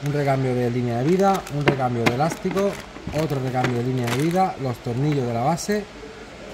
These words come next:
recambio de puentes, que ahora os enseño dónde van, recambio de pasacabos,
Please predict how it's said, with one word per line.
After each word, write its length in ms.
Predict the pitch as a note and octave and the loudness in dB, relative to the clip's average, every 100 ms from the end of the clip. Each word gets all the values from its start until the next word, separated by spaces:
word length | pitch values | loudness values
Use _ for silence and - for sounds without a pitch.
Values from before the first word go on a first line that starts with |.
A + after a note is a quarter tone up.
| - - - - - - - - - A#2 | 0 0 -2 -10 -12 -14 -16 -18 -14 -4
recambio 500 | C3 C#3 E3 F3+ C#3 | -2 4 4 6 4
de 120 | B2+ | 2
puentes, 580 | A2 D#3 F3+ G#3 G#3 G3 | 2 2 2 2 0 -2
que 120 | - | -2
ahora 160 | C3+ C3+ | 0 0
os 260 | A#2+ A2 | 0 -4
enseño 400 | C3 B2+ A#2 B2+ | -2 -2 0 0
dónde 240 | B2 A#2+ B2 | 2 2 2
van, 260 | E3 G#3+ F#3 - - - - - - - - - - - - - A#2 A#2+ | 4 2 0 -8 -14 -4 -2 -2 -6 -10 -10 -10 -8 -8 -8 -14 -6 -2
recambio 540 | C3 D3+ E3 C3+ A#2+ | 2 4 4 4 2
de 160 | B2 A2 | 2 0
pasacabos, 720 | A#2 - A#2 D#3+ G3 A3 | -2 -2 2 4 6 4